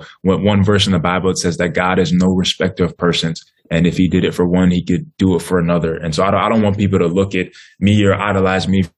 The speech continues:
for the things that I've done. I want, I want them to, to, to follow suit and put their trust in Christ, and,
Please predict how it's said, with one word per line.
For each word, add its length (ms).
for 120
the 80
things 240
that 100
I've 160
done. 160
I 80
want, 300
I 80
want 260
them 180
to, 240
to, 200
to 140
follow 380
suit 340
and 160
put 140
their 100
trust 280
in 80
Christ, 340
and, 180